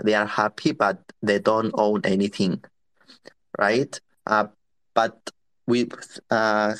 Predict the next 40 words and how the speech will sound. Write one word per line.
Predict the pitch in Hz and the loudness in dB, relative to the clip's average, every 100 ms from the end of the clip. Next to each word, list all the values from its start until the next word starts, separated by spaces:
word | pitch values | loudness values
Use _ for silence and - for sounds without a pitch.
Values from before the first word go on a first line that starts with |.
| - | -2
having, | 127 139 | 0 2
like, | 113 92 - | 0 0 0
blockchain | 113 110 - 120 117 | -2 0 -2 0 2
Web | 98 95 | 0 -4
three, | - - 113 120 - | -6 -2 -2 -2 0
uh, | 98 90 90 | 0 0 -2
into | 104 104 - 104 | -2 -2 -2 0
gaming, | 95 95 98 135 180 - - _ - | 0 2 0 0 -4 -10 -20 _ -4
uh, | 101 98 98 | -2 0 0
hopefully | - 123 - 139 139 | 0 -2 0 0 0
we | 107 104 - - | 0 -2 -4 -4
can | 107 101 | 0 0
change | 101 - 110 110 110 - - | -2 0 0 0 -2 -8 -6
this, | 101 95 131 - - | 0 2 0 -4 -12
since | - 127 123 | -2 0 0
players | - 113 110 110 - | 0 2 2 0 -2
can, | 98 95 - - - _ - | 0 0 -2 -8 -20 _ 0
you | 104 | 2
know, | 107 - - | 2 0 0
own, | 107 113 117 120 123 - _ _ | 2 4 4 2 0 -4 _ _
uh, | - 95 92 | 0 2 2
their | 95 92 | 2 0
characters, | - 101 98 - 107 104 92 | 0 0 0 0 0 2 2
like, | 90 - | 0 0
with | 95 - | -4 0
N | 104 | 0
F | 104 - | 0 -4
Ts. | - 101 101 104 - - _ | -2 0 2 0 -2 -10 _
So | - 117 113 113 - _ - | 0 2 2 0 -6 _ 0
what | 139 | 2
are | 147 | 4
your | 131 104 | 2 2
thoughts? | 104 110 104 - | 2 2 2 0
Uh, | - 98 | 0 2
maybe | 98 107 110 | 2 2 0
Dima | 101 104 104 98 | 0 2 2 2
or | |
Fox | 95 - 104 - | 0 -2 -2 -2
Gaming | 101 98 98 | 0 2 0
can | 101 92 62 | 0 -2 -2